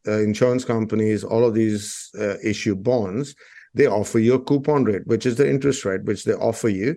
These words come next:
for your investment, um, because they need the funding. Now, what's happened recently, what people need to understand how, how the bond math works. I'm just explaining bond math in a very simple fashion.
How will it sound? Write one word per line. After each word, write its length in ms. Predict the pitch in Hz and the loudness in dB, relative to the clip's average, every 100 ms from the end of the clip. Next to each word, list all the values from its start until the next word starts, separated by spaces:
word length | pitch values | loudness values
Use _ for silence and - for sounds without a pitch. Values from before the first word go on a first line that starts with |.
| - - _ | -8 -20 _
for 260 | - 117 117 | 0 6 6
your 180 | 113 107 | 6 4
investment, 720 | 107 110 113 - 113 113 110 - _ | 4 2 0 0 0 0 -4 -16 _
um, 800 | 110 107 107 104 101 101 - - - | -2 -2 0 -2 -4 -6 -10 -16 -6
because 300 | 110 107 110 | -4 0 2
they 100 | 101 | 2
need 200 | 110 107 | 2 2
the 80 | 98 | -2
funding. 500 | - 131 143 101 85 - _ _ _ _ _ _ - | -2 0 0 -2 -4 -14 _ _ _ _ _ _ 2
Now, 440 | 139 143 - - _ _ _ _ _ | 4 4 0 -4 _ _ _ _ _
what's 520 | - 113 120 180 214 - | -6 -2 2 2 2 -2
happened 640 | 156 143 156 156 135 127 - - | 0 0 2 2 2 -2 -8 -6
recently, 640 | 113 104 127 127 151 113 | -2 2 2 2 0 2
what 220 | 113 120 | 2 2
people 240 | 139 139 196 | 0 0 0
need 160 | 185 | 2
to 60 | 143 | 2
understand 440 | 117 117 - 113 | 2 0 0 0
how, 160 | 117 - | -2 -4
how 180 | - 139 | 0 2
the 120 | 131 | 2
bond 380 | 104 110 117 104 | 2 2 4 2
math 320 | 104 104 - | 0 -2 -2
works. 320 | 104 92 - | -2 -2 -2
I'm 140 | 110 110 | -2 0
just 140 | 143 | 0
explaining 480 | 156 - 131 123 113 | -4 0 2 2 2
bond 300 | 107 107 110 | 0 0 0
math 240 | 104 98 | -2 -4
in 80 | - | -4
a 60 | 101 | -2
very 180 | 101 98 | -2 -2
simple 360 | 98 92 92 | -6 -6 -8
fashion. 580 | - 107 101 - - | -4 -4 -4 -8 -14